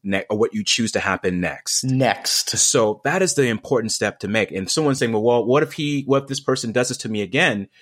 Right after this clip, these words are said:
Speaker 1: And that is something that we can't predict, okay? But what we can say is, what are you going to put yourself through again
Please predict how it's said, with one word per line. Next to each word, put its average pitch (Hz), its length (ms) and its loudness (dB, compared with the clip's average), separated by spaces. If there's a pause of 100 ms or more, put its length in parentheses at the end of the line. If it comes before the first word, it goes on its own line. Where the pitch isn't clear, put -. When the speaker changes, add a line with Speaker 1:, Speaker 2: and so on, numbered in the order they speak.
(280)
Speaker 1:
And 123 240 0 (640)
that 170 200 4
is 180 100 0
something 143 320 2
that 117 320 2
we 120 160 -2
can't - 360 -4
predict, 92 480 -6
okay? 110 400 -2 (220)
But - 380 2
what 110 220 -2
we 113 100 -4
can 214 320 0
say 92 300 0
is, 90 240 -2 (460)
what 143 300 2
are 151 100 4
you 135 220 0
going 117 360 0
to 104 420 -4 (480)
put - 180 -2
yourself 101 520 0
through 87 240 -2
again 52 280 -10